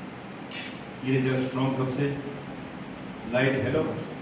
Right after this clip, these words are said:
પીળાથી લખાયેલું હશે તો તમે ખાલી કર્મ કરશો ને એમાંથી ઈ થઈ જશે. હમ? કોઈ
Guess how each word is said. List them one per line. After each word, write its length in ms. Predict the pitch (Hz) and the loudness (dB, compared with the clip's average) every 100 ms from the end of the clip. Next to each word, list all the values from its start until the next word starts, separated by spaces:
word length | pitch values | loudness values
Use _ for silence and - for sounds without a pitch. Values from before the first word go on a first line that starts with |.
| - - - - - - - - - - - - - - - - - - - | -8 -10 -10 -10 -10 -8 -8 -8 -8 -10 -10 -10 -8 -8 -8 -8 -8 -8 -2
પીળાથી 260 | 160 170 170 | 4 6 6
લખાયેલું 420 | 151 143 135 127 | 8 8 6 4
હશે 480 | 120 113 - - - - - - - - - - - - - - - - - - - - | 4 2 0 -4 -8 -10 -10 -10 -10 -10 -8 -8 -8 -8 -8 -10 -10 -10 -10 -10 -8 -6
તો 180 | 139 | 0
તમે 100 | 165 | 2
ખાલી 200 | - 170 | 4 6
કર્મ 340 | 175 220 254 233 | 6 8 8 10
કરશો 240 | 226 226 | 10 10
ને 60 | 185 | 8
એમાંથી 260 | 185 160 | 8 6
ઈ 140 | 151 143 | 4 4
થઈ 300 | 151 - 120 | 4 2 2
જશે. 220 | 120 - 127 - - - - - - | 0 0 -2 -6 -8 -10 -10 -8 -4
હમ? 80 | - - - - - - - - - - - - - - - - - - - - - - - - - - - - - - - - - - - - - - - - 160 | -4 -4 -6 -8 -8 -8 -10 -10 -10 -10 -10 -10 -10 -8 -8 -6 -6 -6 -8 -8 -8 -6 -8 -8 -8 -8 -8 -10 -10 -8 -8 -8 -8 -8 -8 -8 -8 -8 -8 -4 2
કોઈ 320 | 160 156 | 4 6